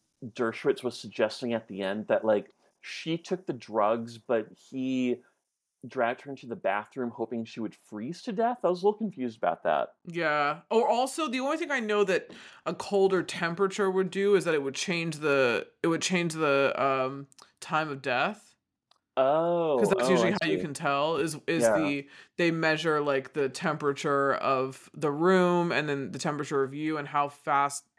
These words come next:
Speaker 2: the body will go to whatever degree state that it goes into.
Speaker 1: Oh, I see.
Speaker 2: I think. I don't know. The only thing is, is that when he said that
Speaker 1: Yeah.
Speaker 2: she
Speaker 1: Okay.
Speaker 2: dragged,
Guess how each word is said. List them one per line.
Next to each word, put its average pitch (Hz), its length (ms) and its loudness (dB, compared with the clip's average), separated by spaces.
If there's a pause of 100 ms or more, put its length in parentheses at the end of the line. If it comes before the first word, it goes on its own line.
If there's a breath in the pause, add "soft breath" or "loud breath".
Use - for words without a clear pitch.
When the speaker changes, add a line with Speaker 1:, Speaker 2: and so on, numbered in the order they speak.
(100)
Speaker 2:
the 160 80 -2
body 143 300 2
will 139 140 -2
go 135 460 -2 (420 loud breath)
to 135 260 0 (120)
whatever 135 480 -2
degree 135 400 -6
state 131 340 -2
that 120 100 -2
it 113 120 -2
goes 131 240 0
into. 185 380 0
Speaker 1:
Oh, 156 280 4
I 135 60 -2
see. 92 380 -10 (180)
Speaker 2:
I 175 80 -4
think. 208 560 -6
I 180 80 0
don't 185 180 0
know. 190 240 0
The 196 100 -2
only 302 180 0
thing 277 160 -4
is, 285 120 -2
is 226 60 -4
that 220 120 0
when 208 100 0
he 240 140 0
said 247 180 -4
that - 40 -2
Speaker 1:
Yeah. 107 140 4
Speaker 2:
she - 80 -2
Speaker 1:
Okay. - 80 -6
Speaker 2:
dragged, 170 640 0